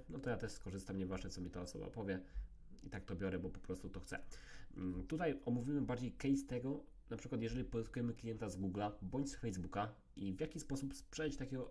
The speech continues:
osobie naszą ofertę, jeżeli wcześniej o nas nie słyszała, bo to jest według mnie najważniejsze tutaj, tak? I dzięki temu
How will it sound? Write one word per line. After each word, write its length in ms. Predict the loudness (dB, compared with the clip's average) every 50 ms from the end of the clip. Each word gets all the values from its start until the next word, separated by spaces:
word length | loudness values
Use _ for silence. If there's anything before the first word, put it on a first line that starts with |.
| -6
osobie 280 | -8 -4 -2 0 0 2
naszą 340 | 2 2 0 0 -2 -4 -4
ofertę, 360 | -4 -4 -4 -4 -2 2 2
jeżeli 380 | 2 2 2 2 0 0 -2 -2
wcześniej 680 | -4 -8 -10 -10 -4 -2 -2 -2 -2 -2 -4 -6 -6 -6
o 80 | -6 -4
nas 280 | -4 -4 -4 -6 -8 -8 -4
nie 120 | -4 -2
słyszała, 400 | -2 -2 -2 -2 -2 -2 -4 -4 -8 -12 -12 -10 -6
bo 120 | -6 -2
to 140 | 2 2 2
jest 140 | 2 2 0
według 260 | -2 -2 -2 -2 -2
mnie 80 | -2
najważniejsze 520 | 0 0 0 0 0 0 -2 -4 -4 -4 -8
tutaj, 240 | -10 -10 -12 -8 2
tak? 240 | 4 4 4 4 -2 -8 -10 -10 -12 -12 -12 -14 -12 -6
I 60 | -4 0
dzięki 280 | 2 2 4 4 4
temu 300 | 4 4 4 4 2 0